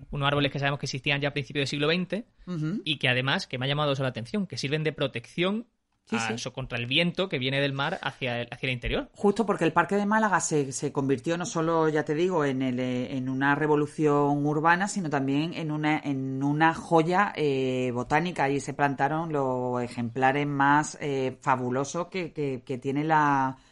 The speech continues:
Speaker 2: la ciudad de Málaga junto con el, el Jardín de la Concepción, ¿no? Y entonces, eh, la idea en ese Paso de los Curas, también la solución que se le dio para proteger toda la vegetación del parque del viento de, de levante fue,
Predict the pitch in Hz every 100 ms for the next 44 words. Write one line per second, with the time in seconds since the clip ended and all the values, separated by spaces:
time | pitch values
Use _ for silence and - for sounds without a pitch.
0 | _ - 147 143 147 147 151 160 170 185
1 | 185 - 165 147 139 135 139 131 131 127
2 | 127 123 - 139 131 135 135 151 165 147
3 | 139 120 - 170 165 196 - - - -
4 | 160 147 165 156 202 208 - 190 165 151
5 | 143 - - - 160 147 147 180 196 202
6 | 208 190 - 196 196 185 196 190 185 -
7 | 220 180 139 135 160 170 165 139 - 131
8 | - 151 151 - 160 156 185 180 - 147
9 | 139 147 143 135 - 160 - 170 165 156
10 | - 165 160 165 160 160 156 151 180 190
11 | 151 139 143 143 143 135 151 156 151 151
12 | 151 156 165 165 175 185 170 196 - 175
13 | 202